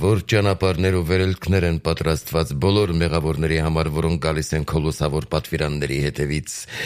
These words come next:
քանզի ովքեր այսօր ջերմեռանց սիրով ու հավատով մոտենում են քո սուրբ լեռանը, դյուրությամբ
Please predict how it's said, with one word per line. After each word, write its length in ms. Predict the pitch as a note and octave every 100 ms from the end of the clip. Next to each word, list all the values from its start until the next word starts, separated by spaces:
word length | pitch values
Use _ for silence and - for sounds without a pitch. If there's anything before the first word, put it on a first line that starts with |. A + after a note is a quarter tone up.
| - -
քանզի 380 | A2 A2+ A#2+ B2
ովքեր 320 | A2 A#2 A2 G2+
այսօր 340 | - G2+ F2
ջերմեռանց 640 | F#2+ F#2 F#2 F#2 F#2+ F#2+
սիրով 560 | - - F2 F#2 F2 -
ու 160 | D#2 D2
հավատով 480 | D#2 E2 F2+ D#2+ E2+
մոտենում 400 | E2 F2 E2+ G2+
են 140 | F#2+ F2
քո 160 | E2+
սուրբ 400 | D2+ D#2 C2 -
լեռանը, 640 | D2 D#2 D2 D#2 C#2 B1 A1 - - - - - - -
դյուրությամբ 840 | E2 A#2+ A#2 A2 A#2 A#2+ A2 F2